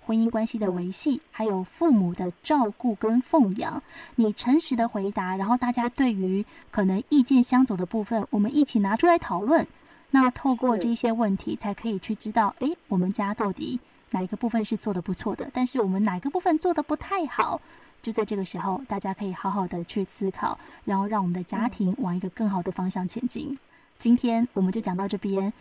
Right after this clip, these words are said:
Speaker 1: 但是这个问卷大家要记得上警广台北九十四点三的粉丝专页，一起跟你的家人好好的秉持着良心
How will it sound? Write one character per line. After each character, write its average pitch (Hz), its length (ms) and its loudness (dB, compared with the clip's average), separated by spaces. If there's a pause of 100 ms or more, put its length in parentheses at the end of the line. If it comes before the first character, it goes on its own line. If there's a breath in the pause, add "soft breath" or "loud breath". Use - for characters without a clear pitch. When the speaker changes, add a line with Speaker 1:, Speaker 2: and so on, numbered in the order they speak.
(140 loud breath)
Speaker 1:
但 226 160 0
是 214 340 -2
这 226 200 -2
个 196 160 -4
问 262 220 4
卷 247 200 -2 (100)
大 208 120 -2
家 - 140 -4
要 190 120 0
记 196 220 -6
得 - 320 -8
上 190 380 0
警 196 160 0
广 196 160 2
台 190 220 -4
北 190 280 -6 (100)
九 202 140 -2
十 196 80 0
四 202 160 -2
点 196 160 2
三 196 160 2
的 196 80 2
粉 190 160 0
丝 196 120 -2
专 208 220 0
页， 220 200 0 (300 loud breath)
一 240 120 0
起 220 180 -4
跟 220 180 -2
你 202 40 0
的 196 80 -2
家 240 280 0
人 214 340 -2
好 202 200 -4
好 180 220 -2
的 185 220 -2 (120)
秉 208 200 4
持 - 160 -6
着 240 160 0
良 214 320 4
心 269 320 4